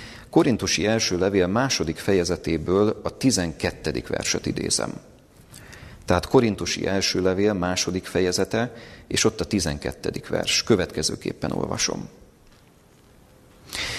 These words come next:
„Mi pedig nem e világ lelkét vettük, hanem az Istenből való lelket,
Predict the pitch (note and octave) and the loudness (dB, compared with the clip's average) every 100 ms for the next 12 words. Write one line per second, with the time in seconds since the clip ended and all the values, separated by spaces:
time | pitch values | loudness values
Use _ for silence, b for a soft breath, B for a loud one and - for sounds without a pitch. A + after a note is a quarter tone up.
0 | B B A#2 A#2+ A2+ A2 D3+ G3 G2+ A2 | B B 6 6 4 4 4 2 2 4
1 | F#2+ E2+ F2+ F#2 F2 F2 F2 F#2+ G2 - | 4 2 0 0 0 -2 0 0 -2 0
2 | B2+ - - A2+ G#2+ G#2 G#2 - D#3+ - | -2 -2 -2 2 4 4 0 -2 0 0
3 | F#2+ E2 E2+ D#2+ D#2+ D#2 D2 C2 B1+ - | 0 0 0 0 0 0 0 -2 -4 -6
4 | - - | -8 -10